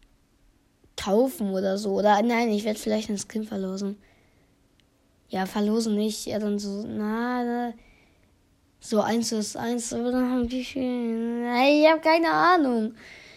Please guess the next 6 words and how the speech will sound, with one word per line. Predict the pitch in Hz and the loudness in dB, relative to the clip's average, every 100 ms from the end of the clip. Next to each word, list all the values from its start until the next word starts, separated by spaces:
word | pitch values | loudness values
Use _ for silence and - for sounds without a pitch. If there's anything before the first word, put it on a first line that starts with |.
| - | -2
Egal, | - 247 277 269 | 2 10 12 12
schreibt | - 294 277 | 8 2 4
mir | 262 | 2
bitte | 254 294 262 220 | 2 2 2 6
rein, | 262 302 311 - - - _ _ _ _ _ - | 8 8 6 0 -12 -20 _ _ _ _ _ -12
was | 220 233 277 277 | -2 2 2 0